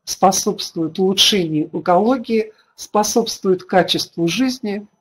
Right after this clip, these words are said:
внедрению всеобщего, высшего, среднего и начального образования. И вообще Skyway объединяет мир, потому что и вы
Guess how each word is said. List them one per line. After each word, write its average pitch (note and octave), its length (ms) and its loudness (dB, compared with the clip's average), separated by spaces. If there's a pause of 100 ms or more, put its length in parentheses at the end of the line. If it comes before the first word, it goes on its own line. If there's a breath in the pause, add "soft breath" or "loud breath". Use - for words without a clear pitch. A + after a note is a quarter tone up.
(100)
внедрению G3 720 0
всеобщего, E3 920 0 (360 soft breath)
высшего, E3+ 720 0
среднего D3+ 920 -2
и E3 100 -10
начального D3+ 640 -4
образования. G3+ 840 -4 (320 loud breath)
И G3 120 2
вообще F#3+ 520 2
Skyway G3 760 0 (140)
объединяет E3 840 -6
мир, D3+ 340 -4 (920)
потому F3+ 320 2
что F3+ 200 0
и F#3 300 -2
вы D4 400 2